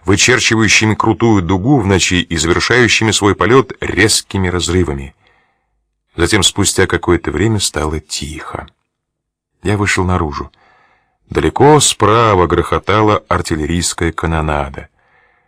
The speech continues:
Некоторые дома в Г горели. На полосе травы перед нашей системой заграждений несколько кустов едва различались при лунном свете.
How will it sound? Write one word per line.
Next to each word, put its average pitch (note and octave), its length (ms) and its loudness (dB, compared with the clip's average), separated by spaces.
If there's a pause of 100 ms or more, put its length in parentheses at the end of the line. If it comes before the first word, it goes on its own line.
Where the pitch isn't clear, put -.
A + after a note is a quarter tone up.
(300)
Некоторые G#2 380 2
дома G2 380 2
в D#2+ 160 -4
Г F2 160 4
горели. D#2 680 -2 (680)
На E2+ 140 -2
полосе F#2 340 4
травы G2 460 4
перед E2+ 280 0
нашей F2 360 0
системой E2+ 500 0
заграждений D#2+ 640 2
несколько F2 480 -2
кустов - 560 -2
едва D#2+ 440 0
различались G2+ 680 0
при - 140 -8
лунном F2+ 340 -2
свете. D#2+ 640 -4